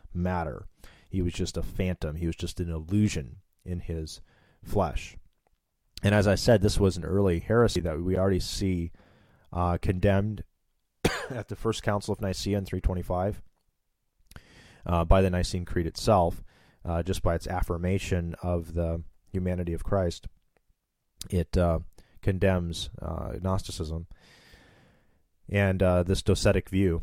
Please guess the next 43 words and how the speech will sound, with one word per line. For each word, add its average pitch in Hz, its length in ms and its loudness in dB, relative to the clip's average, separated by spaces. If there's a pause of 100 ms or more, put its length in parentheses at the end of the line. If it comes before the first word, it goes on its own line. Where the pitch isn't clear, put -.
(120)
And 104 140 0
we 107 80 6
also 120 300 6
see 90 400 0 (240)
e-, 92 220 -6
even 95 400 -2
John 95 520 4 (1300)
in, 95 360 2
uh, 85 340 2
in 95 120 -2
Second 120 340 2
John, 85 240 0
he 87 100 -4
says, 92 240 2
"For 95 120 -2
many 101 160 2
deceivers 107 460 2
have 87 120 -2
gone 92 200 0
out 90 120 0
into 87 160 -2
the 80 100 0
world, 95 320 4
those 90 220 2
who - 80 -6
do 85 80 -8
not 85 160 -4
confess 117 460 2
the 95 100 -4
coming 92 240 0
of 85 80 -4
Jesus 87 300 -4
Christ 85 320 -2
in 98 140 -4
the 90 100 -2
flesh. - 480 2
Such - 260 0
one 92 120 0
is 90 140 -2
a 90 80 0
deceiver 95 640 0
and 90 200 -6
an 85 120 -6